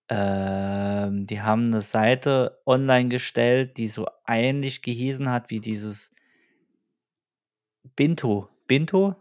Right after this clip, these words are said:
Gibt's Binto? Binto, glaub ich. Und die hatten nur Fake News, nur Rotz reingestellt. Also wirklich, das war, das war echt gut. Aber können wir gerne machen.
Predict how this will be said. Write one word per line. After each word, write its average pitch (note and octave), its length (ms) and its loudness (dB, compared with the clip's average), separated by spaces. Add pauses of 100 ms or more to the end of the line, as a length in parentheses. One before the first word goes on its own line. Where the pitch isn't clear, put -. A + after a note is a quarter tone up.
Gibt's - 240 -6
Binto? F3 540 0 (680)
Binto, C#3+ 320 0
glaub G2+ 280 -6
ich. - 200 -10 (340)
Und A2+ 100 -2
die A2 100 -2
hatten B2+ 380 2
nur D3+ 220 4
Fake C#3+ 320 2
News, A2 240 -2
nur C#3 160 2
Rotz C#3 380 0
reingestellt. G2+ 560 -4
Also G#2 220 -4
wirklich, A2+ 400 -2
das - 220 -4
war, A#2 260 4
das B2 220 -4
war A#2 140 0
echt A#2 200 -4
gut. A#2+ 160 -8
Aber G#2 200 -2
können B2 220 -2
wir A2 100 0
gerne B2 240 -2
machen. B2+ 360 -6